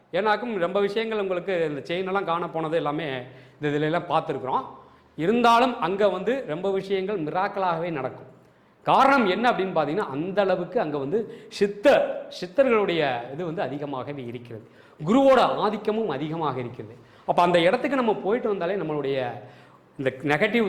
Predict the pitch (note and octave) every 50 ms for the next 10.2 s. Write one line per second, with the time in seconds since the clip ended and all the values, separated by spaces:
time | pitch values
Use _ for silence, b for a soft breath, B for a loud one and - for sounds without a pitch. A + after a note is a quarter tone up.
0 | - F3 D#3+ D#3 C#3+ C#3 C3 C#3+ D3 D3 D#3+ F3+ D#3 B2 B2+ C3 D3+ F3 E3 -
1 | - C3 B2+ A#2+ F3+ G#3+ B2+ B2 C#3 D3 C#3+ C3 B2+ C3+ D3+ G3 C4 C#4 A#3+ G3
2 | D3+ - D#3+ D3+ D3+ C#3+ C3 B2+ D3+ D3+ C#3+ - - F3+ F3+ D#3+ C3 B2+ B2+ A#2+
3 | E3 B3+ B B B B B B - A3+ A3+ B3+ C4 B3+ B3 A#3 A3+ G3+ E3+ D#3+
4 | F#3+ A#3+ C#4 C#4 - D4 C#4+ D4 A3+ G#3 G3+ G3+ G#3+ A#3 G#3+ D#3+ E3 G3 G3+ C#4
5 | C4+ A#3 G3 G3 E3+ D3 D3+ F3 E3+ - - G3+ E3+ D3+ D3+ D3 - E3+ D3 C3
6 | B2+ B2 C3+ E3 G3+ B B B B B B B B _ _ _ - C#3+ D3 D3
7 | C3+ D#3 G#3+ C4 C#4+ D4 C4+ - - C#3+ D3 C3+ C3+ B2 A2+ A2+ - - - -
8 | - - B2 G#2+ G2 A2+ B2+ A#2 G2+ - B B B B B C#3 D3+ F3 G3+ B3
9 | C#4 C#4 C4 - - - B3 A3+ - - D#4 C#4+ C#4+ B3+ A3 - G#3 G3 G3+ G3
10 | G3 F3+ E3+ E3 D3+